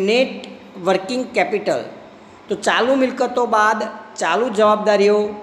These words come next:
એટલે ચાલુ કાર્યશીલ મૂડી. એટલે ચોખ્ખી કાર્યશીલ મૂડી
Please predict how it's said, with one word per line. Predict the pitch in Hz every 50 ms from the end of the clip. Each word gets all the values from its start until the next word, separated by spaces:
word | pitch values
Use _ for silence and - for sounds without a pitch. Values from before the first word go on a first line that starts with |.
| - - - - - -
એટલે | 190 156 170 196 196
ચાલુ | 190 - - 147 143 160 180 202 208 226 214 220 -
કાર્યશીલ | - 160 143 147 170 170 - - - 180 180 185 185
મૂડી. | 190 208 220 196 156 120 - - - - - - - - - - - - - - - - - - - - - - - - -
એટલે | - - 156 165 156
ચોખ્ખી | - 214 - 214 214 214 262 269
કાર્યશીલ | 277 240 214 214 226 - - 233 233 233
મૂડી | 233 247 262 240 208 180